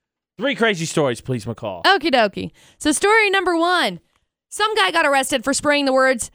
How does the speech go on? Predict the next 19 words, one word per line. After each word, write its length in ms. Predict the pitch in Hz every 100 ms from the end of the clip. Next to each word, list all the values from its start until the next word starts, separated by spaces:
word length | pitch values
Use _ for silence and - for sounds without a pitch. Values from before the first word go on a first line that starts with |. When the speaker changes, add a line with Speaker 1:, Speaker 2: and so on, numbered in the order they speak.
| _
Speaker 2:
Dalai 320 | 208 359 403
Lama 540 | 359 294 233 196 165 - _ _ _ _ _ -
on 120 | 233
a 40 |
building 420 | 233 220 196 190 170
this 160 | 208 -
past 280 | 196 185
Saturday. 540 | - 185 170 165 101 - _ _ _ _ _ -
Well, 140 | 247
then 280 | 269 403 440
he 160 | 415 392
left 560 | 349 311 285 - -
the 140 | 233 247
whole 400 | 320 381 440 440
peace 300 | - 370 370
and 100 | 349
tranquility 560 | 330 320 311 302 294 269
thing 220 | 277 254
behind 680 | 247 285 320 269 247 262 -